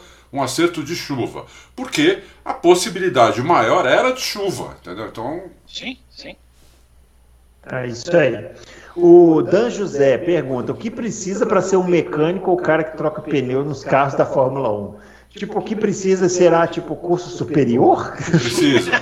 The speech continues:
Speaker 3: <laughs> Qual que é a formação acadêmica?
Speaker 1: Precisa. Precisa ter curso superior.
Speaker 3: Não, mas qual, hein?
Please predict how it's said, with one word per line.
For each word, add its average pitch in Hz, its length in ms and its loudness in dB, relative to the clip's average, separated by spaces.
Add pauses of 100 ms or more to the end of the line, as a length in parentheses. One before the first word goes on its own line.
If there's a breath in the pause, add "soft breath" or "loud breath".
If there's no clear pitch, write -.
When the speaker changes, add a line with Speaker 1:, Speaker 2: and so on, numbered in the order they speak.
Speaker 3:
<laughs> - 120 -8
Qual 180 160 0
que - 120 -8
é 180 60 -2
a 147 60 2
formação 165 960 -2
acadêmica? 139 800 -4
Speaker 1:
Precisa. 117 640 -2 (460 soft breath)
Precisa 113 220 -10
ter 123 180 -4
curso 151 280 2
superior. 135 400 -2
Speaker 3:
Não, 180 80 4
mas 190 240 2
qual, 151 340 2
hein? 104 260 -10